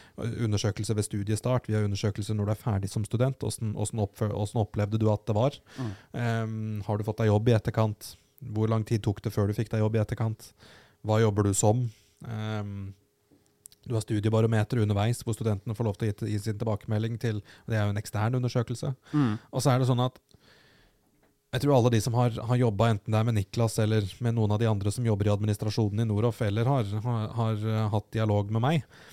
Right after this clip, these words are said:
Speaker 1: så er holdningen mer sånn at vi, hvis det er noe som ikke fungerer, så er det en mulighet til å fikse det, hvis noen sier fra. Hvis noen ikke sier,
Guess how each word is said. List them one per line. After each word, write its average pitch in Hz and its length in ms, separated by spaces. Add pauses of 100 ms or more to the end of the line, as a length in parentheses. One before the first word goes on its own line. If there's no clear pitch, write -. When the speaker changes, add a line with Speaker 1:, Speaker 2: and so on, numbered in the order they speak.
(240)
Speaker 1:
så 127 140
er 110 60
holdningen 107 360
mer 107 240
sånn 110 160
at - 80
vi, 113 160 (240)
hvis 110 240
det 139 80
er 110 240
noe 104 240
som - 160 (160)
ikke - 320
fungerer, 135 480 (2250)
så - 160
er 117 80
det 135 60
en 139 80
mulighet 107 320
til 131 120
å 127 60
fikse - 320
det, 147 80 (920)
hvis 131 160
noen 135 160
sier 131 140
fra. 135 100 (1500)
Hvis 135 160
noen 131 200 (200)
ikke - 320
sier, 131 220